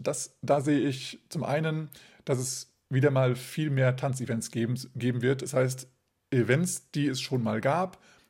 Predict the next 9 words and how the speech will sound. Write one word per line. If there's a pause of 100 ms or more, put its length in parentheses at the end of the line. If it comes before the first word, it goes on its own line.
werden,
denke
ich
mal,
jetzt
wieder
alle
ausgerollt
werden.